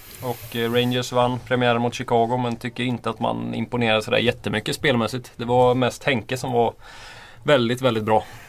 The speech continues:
Eh, och, eh, Columbus å sin sida, de, eh,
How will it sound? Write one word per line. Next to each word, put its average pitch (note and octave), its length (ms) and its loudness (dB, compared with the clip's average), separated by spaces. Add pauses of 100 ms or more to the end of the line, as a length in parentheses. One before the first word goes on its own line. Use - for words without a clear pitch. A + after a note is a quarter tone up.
(280)
Eh, A2+ 420 -6
och, A#2 460 -8
eh, A2 140 0
Columbus C3+ 480 2
å B2+ 40 -6
sin C3 200 0
sida, B2 320 2
de, B2 340 0
eh, A#2+ 260 0